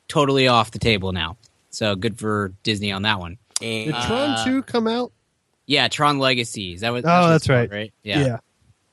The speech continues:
Speaker 3: Did we podcast that? I feel like it's
Speaker 1: No, that was
Speaker 3: familiar.
Speaker 1: pre-podcast.
Speaker 3: Okay.
Speaker 1: Next item. We're
Speaker 2: Next
Speaker 1: gonna move
Speaker 2: item.
Speaker 1: on down the list. Brian Grazer has confirmed that Arrested Development will return to Netflix next year. New episodes.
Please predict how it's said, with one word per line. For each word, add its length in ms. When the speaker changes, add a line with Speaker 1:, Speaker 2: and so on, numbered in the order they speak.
Speaker 3:
Did 120
we 120
podcast 560
that? 220
I 20
feel 160
like 160
it's 80
Speaker 1:
No, 180
that 80
was 140
Speaker 3:
familiar. 380
Speaker 1:
pre-podcast. 720
Speaker 3:
Okay. 260
Speaker 1:
Next 260
item. 480
We're 60
Speaker 2:
Next 180
Speaker 1:
gonna 140
move 40
Speaker 2:
item. 120
Speaker 1:
on 80
down 160
the 60
list. 400
Brian 320
Grazer 400
has 100
confirmed 440
that 100
Arrested 340
Development 540
will 140
return 440
to 100
Netflix 640
next 300
year. 280
New 160
episodes. 840